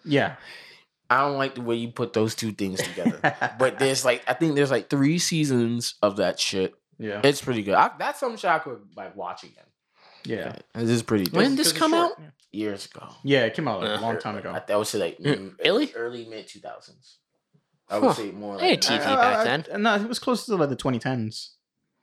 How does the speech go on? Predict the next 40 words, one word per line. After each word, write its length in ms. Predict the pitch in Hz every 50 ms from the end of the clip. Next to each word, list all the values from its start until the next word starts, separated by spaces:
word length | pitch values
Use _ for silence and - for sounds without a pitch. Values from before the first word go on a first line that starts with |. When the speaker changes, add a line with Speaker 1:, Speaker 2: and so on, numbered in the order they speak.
| _ _ _ _ _
Speaker 2:
Like 100 | 127 -
the 80 | - 104
first 340 | - - 113 101 110 - -
season 340 | 175 175 185 208 226 226
and 100 | 226 226
all 180 | 233 240 240 240
that? 240 | 247 254 254 247 - - _ _ _
Speaker 1:
Yeah. 320 | 262 330 - - - 123 - _ _ _ _ _ _ _ _ _ _ _ _ _ _ _ _
Speaker 2:
'Cause 240 | - 156 143 123 113 -
usually 440 | - 139 135 175 220 247 262 254 233
when 120 | 202 196 196
they 140 | 196 190
have 260 | 196 196 196 202 202 202
it 20 |
on 100 | 196 196 196
Toonami 640 | - 190 180 160 151 143 151 175 185 202 220 240 - _ _ _ _ _ _ _ _ _ -
and 120 | 131 143
it's 300 | 131 - - - - _ _ _
dubbed, 380 | 139 127 143 165 185 190 196 175
it's 80 | 147 156
usually 420 | 156 170 175 160 156 160 151 135
sometime 640 | 135 - - 165 156 156 151 - 156 147 139 135 131
after 320 | 127 123 123 - - 127
the 80 | 110 107
Japanese 760 | 107 127 127 123 110 - - 113 110 110 107 104 98 - -
Speaker 1:
Yeah. 200 | - 123 120 110
Speaker 2:
has 160 | 104 117 110
already 340 | 113 110 117 107 98 92 95 -
aired. 320 | 117 113 107 98 92 90
Speaker 1:
Now, 180 | 143 147 147 - -
w-, 280 | 110 - 147 139 139 -
what's 200 | _ 156 170 170
the 60 | - 185
full 160 | - 220 214
name 160 | 233 269 262
again? 220 | 294 339 349 330 - - _ _ _ _
Speaker 2:
Do 280 | - 139 147 151 147 135
da 160 | 135 131 127
da 100 | 120 110
da. 240 | 110 110 98 98 101